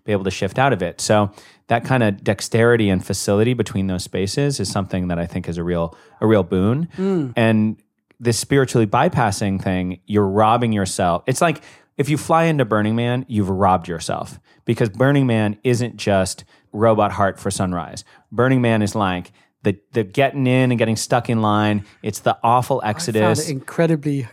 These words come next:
Speaker 2: gritty. <laughs>
Speaker 1: Yeah, well, the
Speaker 2: Yeah.
Speaker 1: grittiness, you know, I have a friend who calls it contrived hardship to expedite bonding.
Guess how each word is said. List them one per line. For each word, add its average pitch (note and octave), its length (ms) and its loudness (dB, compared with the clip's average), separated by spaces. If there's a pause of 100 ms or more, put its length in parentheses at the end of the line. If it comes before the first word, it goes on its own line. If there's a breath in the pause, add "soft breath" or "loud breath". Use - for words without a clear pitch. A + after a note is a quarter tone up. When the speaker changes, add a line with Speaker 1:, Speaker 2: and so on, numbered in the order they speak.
(160)
Speaker 2:
gritty. E3+ 540 -2
<laughs> - 100 -12
Speaker 1:
Yeah, G#3+ 240 4
well, F3 140 4
the F3 120 2
Speaker 2:
Yeah. A3 120 2
Speaker 1:
grittiness, F#3+ 580 4
you D3+ 80 2
know, D3 120 4
I C3+ 80 2
have C#3+ 100 2
a C#3 60 2
friend D3 240 0
who C3+ 80 2
calls B2+ 260 0
it A#2 100 -6
contrived A#2+ 600 0
hardship G#2+ 520 -2
to - 180 -6
expedite G2 480 -4
bonding. A#2+ 580 -4